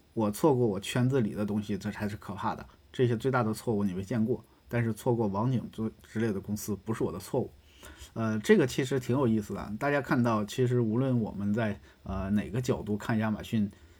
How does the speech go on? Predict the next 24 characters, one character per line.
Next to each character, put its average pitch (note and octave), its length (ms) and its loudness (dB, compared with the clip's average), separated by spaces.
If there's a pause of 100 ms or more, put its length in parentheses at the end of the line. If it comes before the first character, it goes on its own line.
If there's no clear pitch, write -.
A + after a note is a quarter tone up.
呃， F#2 240 -6
现 B2 240 2
在 - 220 2
往 F#2 180 -4
回 F#2 240 -6
看， G2 320 -6
都 A2 140 -2
是 A2+ 160 0
一 G#2 60 0
个 G2 180 -4
非 C3 180 2
常 A#2 120 2
非 G#2 120 -2
常 F#2 160 -4
成 G2+ 180 -4
功 G2 140 -4
的 F#2+ 80 -6
公 G2+ 200 -6
司， - 280 -10 (420)
以 G#2+ 140 2
技 C3+ 160 0
术 A#2 140 0
驱 C3+ 180 -4
动， C3 160 -2